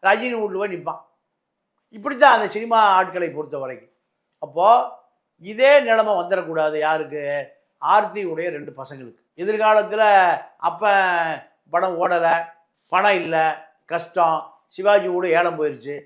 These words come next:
சிவாஜி மானமும் ஏலம் போயிருச்சு, அன்னையெல்லாம் ஏலம் போயிருச்சு.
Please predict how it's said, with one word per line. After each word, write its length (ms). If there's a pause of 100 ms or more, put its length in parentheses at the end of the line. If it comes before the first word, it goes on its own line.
(120)
சிவாஜி 420
மானமும் 440
ஏலம் 320
போயிருச்சு, 280 (1300)
அன்னையெல்லாம் 440
ஏலம் 300
போயிருச்சு. 340